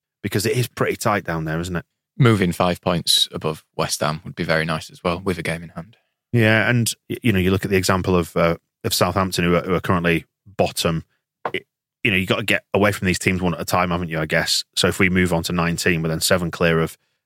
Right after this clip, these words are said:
Speaker 1: of Southampton, which is effectively three wins. So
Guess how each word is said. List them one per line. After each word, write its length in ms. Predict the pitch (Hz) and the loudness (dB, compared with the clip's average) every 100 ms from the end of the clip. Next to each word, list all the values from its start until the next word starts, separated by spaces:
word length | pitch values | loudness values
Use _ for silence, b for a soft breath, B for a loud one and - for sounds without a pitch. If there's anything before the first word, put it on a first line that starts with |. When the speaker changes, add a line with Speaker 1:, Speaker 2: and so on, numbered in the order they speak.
| - | -10
Speaker 1:
of 80 | - | -2
Southampton, 720 | - 80 - 82 82 82 78 _ _ _ _ | 0 0 0 -2 -2 -2 -2 _ _ _ _
which 220 | - 95 | -8 -2
is 240 | 98 90 - _ _ _ | 0 0 -2 _ _ _
effectively 480 | - 110 98 - 87 | -2 -2 -2 -2 -4
three 220 | - 92 | 0 2
wins. 480 | 90 98 95 87 - _ _ _ - | 4 2 0 -4 -6 _ _ _ -10
So 380 | - 90 85 | 0 2 2